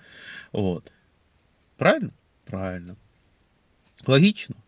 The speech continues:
Логічно. Тому що треба робити? В першу чергу шукати людей, які мислять, як і ви. Це в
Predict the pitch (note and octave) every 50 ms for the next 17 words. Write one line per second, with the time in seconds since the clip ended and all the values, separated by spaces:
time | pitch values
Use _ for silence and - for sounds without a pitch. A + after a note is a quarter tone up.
0 | _ _ - - A#2+ A2+ F#2+ G2+ F#2+ F2+ F2+ - - - - - - _ _ -
1 | - - _ - A2 G#2+ G2+ F#2+ - - - A#2+ C#3+ D#3+ D#3+ C#3 D3+ C#3+ C#3 C3
2 | B2+ B2+ B2 - - _ _ _ _ - - C#3+ B2+ G2+ - - - F#2+ - -
3 | - - - - - _ _ _ _ _ _ _ _ _ _ _ _ _ _ _
4 | _ _ _ _ _ _ _ _ _ - - A2+ - - G#2+ A#2 A#2 G#2+ - G#2+
5 | F#2+ - - - F2 - G2+ G#2+ G#2+ G2+ F#2+ - - F#2+ F#2 _ - - - F#2+
6 | G#2+ G#2+ - - - F#2 - - - F#2+ - - F2 F#2 - G#2+ G2+ - - _
7 | _ _ _ _ _ _ _ _ _ _ - - -